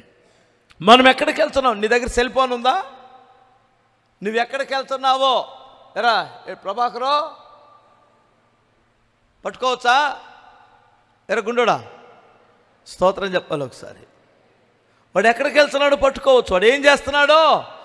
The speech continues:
ఏ, ఏ ఏరియాలో ఉన్నాడో. ఇప్పుడు ఎందుకు అనుకున్న దొంగలు ఊరకనే దొరుకుతుంది? ఆడెవడో అమ్మాయిని తీసుకొని వెళ్ళాడంట, కేరళలో పెట్టాడు.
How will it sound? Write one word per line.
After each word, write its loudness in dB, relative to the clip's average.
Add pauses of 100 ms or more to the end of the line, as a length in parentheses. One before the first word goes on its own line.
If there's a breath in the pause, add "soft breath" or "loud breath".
(200)
ఏ, 6
ఏ 6
ఏరియాలో 6
ఉన్నాడో. 4 (520)
ఇప్పుడు -8
ఎందుకు -2
అనుకున్న 0
దొంగలు 0
ఊరకనే 0
దొరుకుతుంది? -2 (3750)
ఆడెవడో 4
అమ్మాయిని 2
తీసుకొని -4
వెళ్ళాడంట, -2 (400)
కేరళలో 2
పెట్టాడు. -2